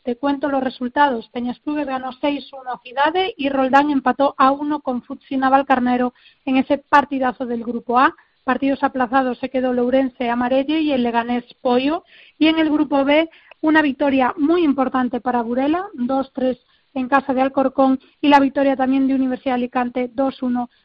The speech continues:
frente a Majada-, Majadahonda. Y partidos aplazados, el Intersala Torreblanca de Melilla y el Móstoles Xaloc Alacant.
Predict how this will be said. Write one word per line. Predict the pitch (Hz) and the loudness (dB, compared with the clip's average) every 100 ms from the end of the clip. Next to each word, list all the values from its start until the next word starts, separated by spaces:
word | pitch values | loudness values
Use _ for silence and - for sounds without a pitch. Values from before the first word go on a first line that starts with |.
| _ | _
frente | 269 269 262 | -2 0 0
a | |
Majada-, | 254 247 - 254 254 269 | 0 -2 -2 0 0 -2
Majadahonda. | 247 233 247 254 294 320 339 - _ _ | -4 -2 0 2 0 0 -2 -2 _ _
Y | - 320 330 - | -2 0 -2 -4
partidos | 277 262 294 262 | -6 -4 -4 -4
aplazados, | 262 254 247 277 285 277 | -4 -2 0 0 0 -4
el | |
Intersala | 247 240 240 - 269 247 220 _ _ - | -6 -6 -6 0 2 2 -2 _ _ -2
Torreblanca | 294 285 269 247 247 | 2 2 0 0 0
de | 269 | -2
Melilla | 277 240 247 254 | 0 -2 0 0
y | 247 | 0
el | 233 | 0
Móstoles | 240 - 254 254 - _ _ - | -4 -2 -2 -2 -4 _ _ 0
Xaloc | 254 254 254 | 2 2 2
Alacant. | 233 220 214 190 | 0 -2 -6 -14